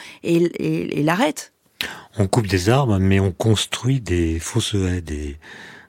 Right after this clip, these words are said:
Speaker 2: des haies artificielles. J'ose même pas vous demander, euh, Sonia Fertchas, ce que, ce que vous en pensez.
Speaker 1: Bah oui, ça vous, avez, vous,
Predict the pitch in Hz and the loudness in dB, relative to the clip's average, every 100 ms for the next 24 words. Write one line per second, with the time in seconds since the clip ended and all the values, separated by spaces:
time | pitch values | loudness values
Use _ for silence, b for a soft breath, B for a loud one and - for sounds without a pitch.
0 | - 87 87 - 101 95 - 92 85 92 | -2 0 0 2 2 0 -6 -8 -4 -4
1 | 85 87 90 104 104 98 95 95 95 104 | -4 -2 0 2 2 0 0 0 0 0
2 | 90 85 92 87 - 87 104 101 - - | 0 -4 -4 -6 -6 -6 -4 -4 -8 -10
3 | 92 - 90 90 85 82 87 90 B B | -10 -8 -6 -6 -6 -6 -8 -10 B B
4 | B B B - - 160 165 160 165 156 | B B B -12 -4 -2 -2 -4 -4 -4
5 | 151 - 175 | -4 -6 -12